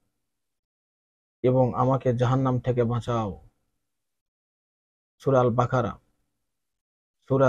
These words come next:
আল বাকারার দুইশো এক নম্বর আয়াত।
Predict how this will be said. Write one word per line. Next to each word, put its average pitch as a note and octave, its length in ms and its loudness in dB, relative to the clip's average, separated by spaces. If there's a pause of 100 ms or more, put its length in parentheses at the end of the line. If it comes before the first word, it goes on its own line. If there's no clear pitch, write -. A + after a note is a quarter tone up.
আল B2+ 140 2
বাকারার C3 500 2 (680)
দুইশো B2+ 300 0
এক C3 200 0
নম্বর B2 280 0 (140)
আয়াত। G#2 280 -6